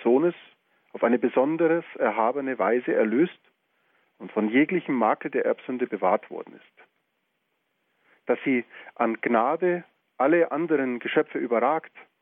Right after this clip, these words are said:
heißt aber nicht, dass Maria ein übernatürliches oder gar übermenschliches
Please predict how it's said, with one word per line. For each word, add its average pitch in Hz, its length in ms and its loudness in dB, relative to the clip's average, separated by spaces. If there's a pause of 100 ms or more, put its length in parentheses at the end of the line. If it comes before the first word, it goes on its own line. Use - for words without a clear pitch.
heißt 104 280 -6
aber 110 140 -4
nicht, 123 300 -2
dass 123 180 0
Maria 123 460 2
ein 113 240 -4 (300)
übernatürliches 127 920 -2
oder 104 200 -2
gar 104 300 2
übermenschliches 127 1120 -2